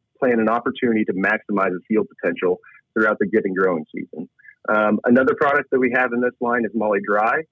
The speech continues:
Uh, this formulation is more ideal for soybean, uh, and legume or pulse crops for early growth. Uh, this can be used as a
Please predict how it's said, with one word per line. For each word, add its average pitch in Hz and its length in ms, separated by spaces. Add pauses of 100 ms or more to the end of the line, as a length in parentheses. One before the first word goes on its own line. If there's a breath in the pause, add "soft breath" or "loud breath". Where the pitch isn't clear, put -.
(120)
Uh, 101 260
this 135 160 (380)
formulation 123 600
is 92 120
more 113 320
ideal 107 360
for - 100 (100)
soybean, 113 500 (380 soft breath)
uh, 98 220
and 104 160
legume 113 500
or 90 100 (100)
pulse 113 180 (100)
crops 123 380
for 98 180
early 113 140
growth. 110 360 (400 soft breath)
Uh, 107 160
this 135 220
can 135 100
be 120 80
used 123 300
as 107 80
a 98 80